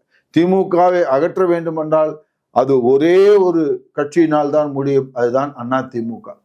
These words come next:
அண்ணா திமுகவால மட்டும்தான் திமுகவை எதிர்கொண்டு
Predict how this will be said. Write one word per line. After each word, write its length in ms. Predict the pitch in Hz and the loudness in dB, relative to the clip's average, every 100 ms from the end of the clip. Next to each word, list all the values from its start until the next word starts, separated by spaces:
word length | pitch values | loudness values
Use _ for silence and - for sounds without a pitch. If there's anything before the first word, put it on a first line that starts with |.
| _ _ _ - | _ _ _ -2
அண்ணா 260 | 123 175 190 190 | 2 4 2 2
திமுகவால 680 | 185 175 156 165 156 151 139 | 2 2 2 2 2 0 0
மட்டும்தான் 720 | 139 165 - - 208 196 214 214 | -2 -4 -6 0 0 2 -2 -2
திமுகவை 680 | 170 165 160 151 143 160 185 _ _ _ _ - | -2 -2 -4 -2 0 -2 -6 _ _ _ _ 0
எதிர்கொண்டு 680 | 156 180 208 185 175 160 | 2 2 2 2 2 2